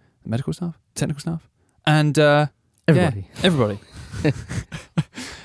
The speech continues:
Speaker 1: Um, "For a thirty-five-year-old man, it's the motivation that guides my life. And at this moment, I feel my priority is staying close to my children and blah, blah, blah."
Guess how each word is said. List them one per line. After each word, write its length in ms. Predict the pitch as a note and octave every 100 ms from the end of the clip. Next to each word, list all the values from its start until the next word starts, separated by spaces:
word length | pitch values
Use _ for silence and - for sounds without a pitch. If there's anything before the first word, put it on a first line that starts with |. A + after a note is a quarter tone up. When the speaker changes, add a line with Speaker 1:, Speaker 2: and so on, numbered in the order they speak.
| F3+ -
Speaker 1:
Um, 320 | D3 D3+ D3
"For 160 | - F3+
a 60 |
thirty-five-year-old 680 | F3+ A3 G3+ F3+ D#3 D3 C3+
man, 300 | B2 D#3 F#3+ - -
it's 200 | E3+ -
the 80 | F#3
motivation 680 | A3+ C#4 G#3+ G#3 A3 - A#2+
that 120 | A#2+
guides 300 | D#3 C#3 C#3+
my 140 | D3 D3
life. 420 | A2+ G#2 - - - -
And 100 | E3+
at 80 | F#3+
this 160 | B3+ -
moment, 280 | E3 G#3 F3
I 80 |
feel 240 | C#3+ F#3 F#3
my 140 | D3+
priority 480 | - F#3+ F3+ - E3
is 120 | C#3+
staying 220 | - B2+ A#2+
close 200 | A#2+ -
to 60 |
my 120 | A2+ A2
children 380 | - G#2 G2+
and 120 | G2+ G2
blah, 120 | G2
blah, 120 | G2
blah." 200 | G#2+ F#2